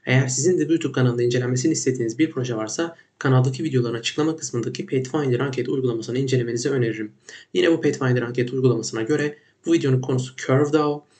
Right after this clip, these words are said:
Bu videodan bir sonraki videonun konusu da Sunflower projesi olacak. Hemen Curve dao'ya gelelim. Benim bu videoyu hazırladığım esnada Curve dao projesi yaklaşık seksen beşinci sırada ve yaklaşık dört yüz milyon dolar market cap'e sahip.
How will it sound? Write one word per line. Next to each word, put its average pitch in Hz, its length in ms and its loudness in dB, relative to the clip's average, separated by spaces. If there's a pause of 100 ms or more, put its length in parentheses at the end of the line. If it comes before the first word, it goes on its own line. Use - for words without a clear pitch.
(180)
Bu 170 120 4
videodan 127 300 0
bir 165 80 2
sonraki 143 260 -2
videonun 131 260 0
konusu 131 260 -4
da 165 240 -2 (120)
Sunflower 127 760 -2
projesi 135 640 0
olacak. 113 500 -4 (420)
Hemen 196 300 2
Curve 165 240 2
dao'ya 143 220 0
gelelim. 117 340 0 (300)
Benim 190 240 4
bu 196 80 0
videoyu 147 240 -4
hazırladığım 139 340 2
esnada 151 560 -2 (220)
Curve 160 300 4
dao 127 220 2
projesi 131 520 0
yaklaşık 135 440 -4
seksen 127 420 -4
beşinci 120 340 -4
sırada 160 420 0 (260)
ve 151 80 2
yaklaşık 135 400 -2
dört 156 220 4
yüz 131 80 2
milyon 123 280 4
dolar 143 200 0
market 127 380 -2
cap'e 135 200 -4
sahip. 113 320 -6